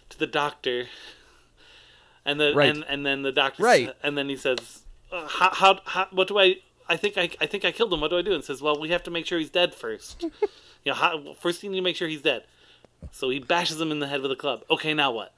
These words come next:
Speaker 1: It still works.
Speaker 2: <sighs> Yeah.
Speaker 1: It still works.
Speaker 2: God, there's, yeah, there's not a lot dependent on,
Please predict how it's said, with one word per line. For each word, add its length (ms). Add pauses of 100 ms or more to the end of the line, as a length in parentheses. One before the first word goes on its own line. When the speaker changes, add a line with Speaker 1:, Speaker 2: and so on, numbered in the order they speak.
Speaker 1:
It 340
still 240
works. 260
Speaker 2:
<sighs> 20
Yeah. 400
Speaker 1:
It 160
still 300
works. 520 (340)
Speaker 2:
God, 320
there's, 160
yeah, 180
there's 160
not 200
a 20
lot 320
dependent 460
on, 320